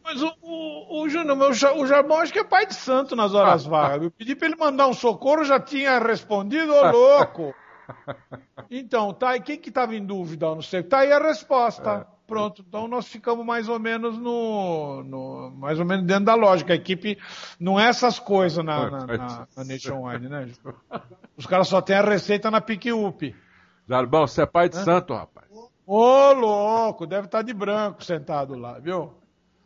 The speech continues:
Speaker 1: Ô, pedi pra ele mandar a re-, já tava no ar a resposta,
Speaker 2: <laughs>
Speaker 1: rapaz. Que coisa.
Speaker 2: Bom,
Speaker 1: Então tá explicado.
Speaker 2: explicado.
Speaker 1: É só, mas só podia ser isso, né,
Speaker 2: Podia
Speaker 1: Julião?
Speaker 2: ser.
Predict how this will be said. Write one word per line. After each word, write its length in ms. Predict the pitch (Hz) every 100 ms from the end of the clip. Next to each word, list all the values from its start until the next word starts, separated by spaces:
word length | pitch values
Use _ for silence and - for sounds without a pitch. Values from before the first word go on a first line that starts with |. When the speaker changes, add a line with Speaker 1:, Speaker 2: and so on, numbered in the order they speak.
| _ _
Speaker 1:
Ô, 240 | - 196 196
pedi 360 | 151 175 190
pra 100 | 226
ele 100 | 262
mandar 380 | 247 214 208 220 214
a 120 | 190
re-, 300 | 190 190 185
já 240 | 190 240
tava 640 | 220 - 254 285 302 294 277
no 160 | 254
ar 180 | 269 277
a 80 | 277
resposta, 760 | 247 214 - - 285 285 - 233
Speaker 2:
<laughs> 0 |
Speaker 1:
rapaz. 580 | 196 160 151 - - _ _ -
Que 260 | 202 226 180 _ _
coisa. 1120 | - 240 233 - 226 165 - - 156 131 120
Speaker 2:
Bom, 320 | 131 131 98 - _
Speaker 1:
Então 240 | - 127 170
tá 140 | 196
explicado. 480 | 185 - 202 156 139
Speaker 2:
explicado. 0 |
Speaker 1:
É 40 |
só, 160 | - - -
mas 120 | 320
só 80 | 330
podia 260 | 330 349
ser 160 | 311 294
isso, 300 | 196 147 170
né, 100 | 156
Speaker 2:
Podia 200 | 127 110
Speaker 1:
Julião? 140 | 95
Speaker 2:
ser. 120 | 104